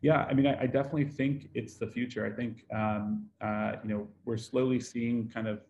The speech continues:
the benefits of having access to a flex or gig style workforce. Um, I think there's, you know, potentially a lot of, uh, you know, there's certainly some pitfalls associated with that, which is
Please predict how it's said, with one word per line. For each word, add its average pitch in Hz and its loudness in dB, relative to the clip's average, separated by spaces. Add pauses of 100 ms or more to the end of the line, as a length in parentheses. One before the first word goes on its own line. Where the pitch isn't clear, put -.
(240)
the 107 -2
benefits 110 -2
of 104 -8
having 107 -4
access 110 -4 (160)
to 107 -2
a 107 -6
flex - -10
or 104 -8 (120)
gig 107 -4
style 104 -4
workforce. 143 -4 (380)
Um, 110 2
I 113 2
think 113 0
there's, 113 0
you 120 -2
know, 117 -8
potentially 113 -2
a 107 0
lot 107 0
of, 101 -6 (380)
uh, 107 -4 (200)
you 117 -2
know, 107 -4 (100)
there's 107 -4
certainly 117 -2
some 110 -4
pitfalls 110 -4
associated 117 -2
with 107 -4
that, 110 -2
which - -14
is - -10